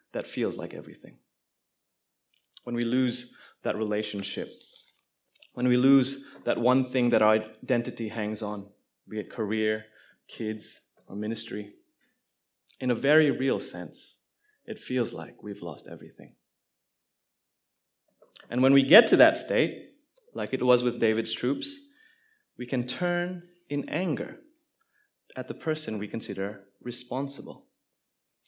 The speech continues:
We need someone to blame it all on. Look at verse six. "The troops talked about stoning him,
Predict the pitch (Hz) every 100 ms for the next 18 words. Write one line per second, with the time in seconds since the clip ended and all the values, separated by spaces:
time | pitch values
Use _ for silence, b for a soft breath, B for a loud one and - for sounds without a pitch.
0 | _ 120 113 123 135 160 151 - 127 135
1 | 98 90 101 113 _ _ _ - 104 90
2 | 104 117 117 113 107 104 95 90 - _
3 | _ _ _ _ _ _ _ _ _ -
4 | _ 131 131 117 123 - 139 - - B
5 | B B 135 - 190 208 208 - - -
6 | _ - 175 165 - 139 127 127 127 -
7 | - 170 170 151 113 110 98 -